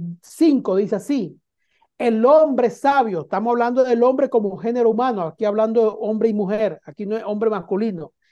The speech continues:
es el género humano. El hombre sabio,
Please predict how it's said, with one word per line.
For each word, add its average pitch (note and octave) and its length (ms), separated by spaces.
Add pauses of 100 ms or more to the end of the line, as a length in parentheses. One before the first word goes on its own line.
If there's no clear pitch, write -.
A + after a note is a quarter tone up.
es F#3+ 180
el G3+ 100
género G#3+ 320
humano. F#3 400 (520)
El B3 200
hombre D4+ 320
sabio, B3+ 1040